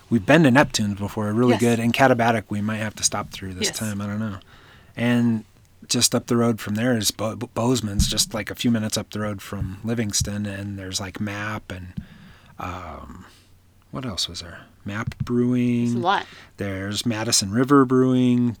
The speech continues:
Speaker 1: Bozeman Brewing, Mountains Walking. Bunch of cool breweries that are up there. Um, a couple we've been to, a couple that we need to get to. So I don't know. We might be spending a couple days around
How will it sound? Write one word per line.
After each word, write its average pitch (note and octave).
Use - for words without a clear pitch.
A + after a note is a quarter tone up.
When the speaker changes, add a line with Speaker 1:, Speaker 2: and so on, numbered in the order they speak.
Speaker 1:
Bozeman B2+
Brewing, B2+
Mountains A2
Walking. B2
Bunch D3+
of C#3+
cool C3+
breweries G#2+
that G2
are F#2
up G#2
there. F2+
Um, G2+
a A#2
couple C3+
we've B2+
been D3
to, D#3+
a A2
couple A#2+
that G#2
we G#2+
need A2
to G#2
get D3
to. F2+
So F#2+
I G2
don't A2+
know. A#2
We A2+
might C#3+
be D3+
spending D3+
a C#3+
couple D3
days C3+
around B2+